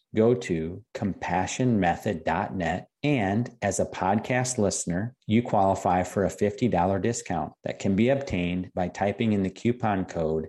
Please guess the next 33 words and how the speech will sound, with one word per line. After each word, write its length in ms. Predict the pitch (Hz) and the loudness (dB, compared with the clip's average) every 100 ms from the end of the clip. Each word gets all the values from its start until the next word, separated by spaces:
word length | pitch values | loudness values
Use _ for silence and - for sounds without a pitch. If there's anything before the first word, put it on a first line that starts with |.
| - | -8
podcast 840 | - 101 110 107 117 113 113 - - _ _ _ | -4 0 0 -2 -2 -2 -2 -6 -16 _ _ _
five 380 | 95 87 90 85 | 0 2 2 -2
zero. 480 | 78 78 71 - - _ | -4 -2 -4 -6 -12 _
Again, 640 | 101 82 95 101 135 131 - | -6 -2 0 2 2 0 -4
that's 200 | 92 85 | -4 -2
compassion 800 | - 87 - 98 101 - 135 123 | -4 -4 0 2 2 0 2 4
method 520 | 95 95 113 101 101 92 | 4 2 0 0 -2 -6
dot 340 | 87 87 107 104 | -2 0 -2 -2
net, 360 | 92 92 98 - - | -2 -2 -4 -10 -4
coupon 440 | 117 113 120 120 113 | 0 2 2 2 0
code 480 | 110 92 90 87 - _ - | 0 2 2 -2 -10 _ -8
podcast 840 | - 98 110 - 127 117 120 - _ _ | 0 2 0 -2 -2 -2 -4 -8 _ _
five 420 | - 90 87 85 | -4 0 0 -2
zero. 460 | 78 78 71 - - _ | -4 -4 -4 -6 -16 _
We 80 | 104 | -4
hope 340 | - 104 107 | 0 0 2
you 180 | 113 110 | 2 2
enjoy 360 | 101 90 90 82 | 2 0 0 0
this 240 | 87 - | -2 -2
episode. 540 | 71 - - - - - _ _ - | -4 -4 -8 -6 -8 -12 _ _ -2
Thank 240 | 113 110 | 0 2
you, 80 | 120 | 4
everyone, 340 | 113 113 110 | 4 4 2
for 100 | 110 | 0
joining 380 | 104 113 110 110 | -2 2 4 4
us 100 | 104 | 2
for 140 | - 107 | -2 -2
this 200 | 104 104 | 0 0
episode 460 | 95 - - 95 | -2 -4 -4 -4
of 80 | 87 | -4
Triggered 380 | - 92 90 82 | -4 -4 -2 -4
and 100 | 80 | -4
True. 300 | - 55 | -6 -6